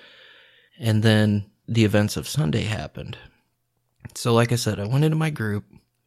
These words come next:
and I asked my listeners, I'm like, "Is it gonna be in bad taste if I do this?" But the listeners in the group and everybody, they're like, "Dude, we knew you were planning on doing this. We're kn-, we know you're going to give, like, the, the, as much respect as you can,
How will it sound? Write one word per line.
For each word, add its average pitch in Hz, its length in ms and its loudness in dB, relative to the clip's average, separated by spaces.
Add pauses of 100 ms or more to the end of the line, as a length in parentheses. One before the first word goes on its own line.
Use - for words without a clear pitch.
and 107 500 0
I 113 80 -2
asked 113 260 -4
my 135 120 -2
listeners, 160 440 -2
I'm 98 140 -6
like, - 360 -10
"Is 95 240 -4
it 113 80 0
gonna 139 180 0
be 123 160 -2
in 117 80 0
bad 95 260 -4
taste - 300 -6
if - 80 -14
I - 80 -8
do 120 240 0
this?" - 400 -10 (960)
But 117 220 2
the 110 120 0
listeners 151 600 0
in 117 80 -2
the 104 80 -4
group 120 460 4 (640)
and 104 160 -4
everybody, 113 500 2
they're 95 260 -6
like, 85 300 -10
"Dude, 123 220 0
we 120 160 0
knew 123 240 4
you 135 160 2
were 127 100 2
planning 107 380 0
on 95 160 -2
doing 98 300 -2
this. 101 260 -4
We're 101 120 -2
kn-, 113 300 2
we 113 200 2
know 120 280 6
you're 110 180 4
going 98 320 2
to 95 120 -8
give, 95 500 -2
like, 92 240 -4
the, 98 320 -4
the, 113 180 -2
as 110 160 0
much 135 220 2
respect 87 420 -4
as 80 140 -8
you 82 60 -12
can, - 380 -8